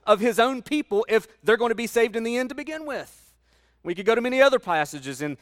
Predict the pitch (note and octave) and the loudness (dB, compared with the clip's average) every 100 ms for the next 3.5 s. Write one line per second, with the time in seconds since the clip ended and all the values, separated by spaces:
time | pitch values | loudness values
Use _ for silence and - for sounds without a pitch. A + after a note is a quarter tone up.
0 | _ - - F3+ - E3 F3 F#3 E3 F3+ | _ -20 -6 -4 -4 -4 0 0 0 -10
1 | - - C#4 B3+ F3+ F3 F3 F3 E3+ G#3+ | -12 -8 -4 0 0 -2 -4 -8 0 2
2 | A#3+ - G#3+ A#3 G#3+ G3 - A#3 F3 G3 | 2 -2 -6 -6 -8 -8 -10 -12 -12 -12
3 | - A#3 A3+ G3+ | -4 -2 -2 -4